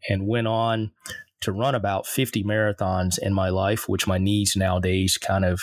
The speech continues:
uh, let me know that. And, uh, I had gotten to a point to where I was about a two forty-five per hour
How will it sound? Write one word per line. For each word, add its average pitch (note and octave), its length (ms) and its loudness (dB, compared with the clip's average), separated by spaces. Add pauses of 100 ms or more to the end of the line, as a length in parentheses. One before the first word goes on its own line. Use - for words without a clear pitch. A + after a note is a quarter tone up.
(120)
uh, F2 300 0 (300)
let G#2 200 2
me F#2+ 160 0
know G2 280 2
that. F#2+ 300 0 (520)
And, F#2+ 380 0
uh, F#2+ 300 2 (360)
I A2 120 0
had G#2 160 -2
gotten A2+ 320 0
to G2 140 -2
a F2 40 -2
point G2+ 340 0
to G2+ 120 0
where G2 120 2
I F#2+ 40 2
was F#2 140 0
about C#3 420 -2
a G#2+ 180 -2
two D3+ 460 0
forty-five A2+ 1120 0 (100)
per A2 320 0
hour G2+ 540 0